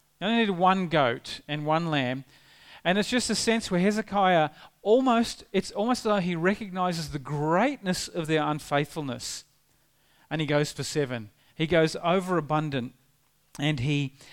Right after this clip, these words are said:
recognizes the greatness of the unfaithfulness. And, and you'll see in verse twenty and twenty-five, and twenty to twenty-five, you'll see those bits there. And, um, what you'll notice is, and there's another thing you'll notice in there, that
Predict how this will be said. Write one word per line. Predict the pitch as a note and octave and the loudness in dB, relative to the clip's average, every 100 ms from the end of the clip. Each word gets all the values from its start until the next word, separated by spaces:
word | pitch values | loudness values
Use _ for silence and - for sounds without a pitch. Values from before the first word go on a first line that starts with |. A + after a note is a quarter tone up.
| - - | -20 -4
recognizes | D3+ F#3 A3 F3+ D#3 D#3 C#3 | 2 4 2 2 2 2 -2
the | C#3+ | -2
greatness | D#3 G3+ G3+ F#3 | 4 4 2 -2
of | E3+ | 0
the | D#3+ | 0
unfaithfulness. | D3+ - D3+ D3+ D#3+ C#3 B2 D3+ | -2 2 2 2 -4 -4 -4 -4
And, | D3+ | -4
and | D3+ D#3 | -2 -2
you'll | D3+ | -2
see | - F#3 F3+ F3+ - - - | 0 2 2 0 -8 -20 -10
in | E3 D#3 | -4 0
verse | D#3 D#3 - | 4 4 2
twenty | F3 D#3+ D3 | -4 -2 -2
and | D3 | -2
twenty-five, | D#3 C#3+ B2+ D3+ D3 C#3 D3 | -4 -4 -4 -2 0 0 0
and | D3 - | -4 -4
twenty | D#3+ D3 | -4 -6
to | C3 | -6
twenty-five, | D3+ C#3 - C#3+ C3+ | -6 -6 -4 -2 -2
you'll | C3 | -2
see | - C3+ | -6 -4
those | B2+ B2+ | -2 -2
bits | - B2+ | -6 -12
there. | - C3 A2+ _ _ - - - - | -4 -4 -4 _ _ -20 -18 -18 -2
And, | F3 F#3 F3+ - _ - | 2 4 2 -10 _ 4
um, | E3 E3 E3 E3 _ _ _ _ _ _ | 6 6 4 -6 _ _ _ _ _ _
what | E3 C4 C4+ | 2 2 6
you'll | B3 | 4
notice | G#3+ A3+ A#3+ A#3+ | 6 4 4 2
is, | F3 F3+ A3+ - | 2 2 2 -4
and | F3 F3 | -4 -2
there's | F3 | 2
another | G#3+ A3+ | 0 2
thing | A3 | 0
you'll | F#3+ | 2
notice | F3+ E3+ F3 | 2 2 0
in | F3+ | -2
there, | E3+ E3+ | 0 2
that | E3 E3+ | 4 2